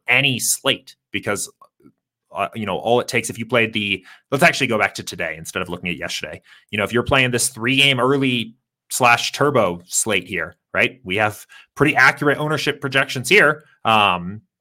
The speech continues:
because they are made in the same way that they're made for the main slate, right? Um, I know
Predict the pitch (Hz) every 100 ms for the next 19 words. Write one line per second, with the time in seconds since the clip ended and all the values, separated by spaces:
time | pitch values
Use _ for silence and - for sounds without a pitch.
0 | _ 110 113 110 95 - _ 104 101 101
1 | 95 _ _ _ _ _ _ _ _ _
2 | 98 110 123 117 110 113 117 120 117 107
3 | 107 113 113 117 117 143 139 - 85 -
4 | - 101 - _ - _ 98 87 85 95
5 | 101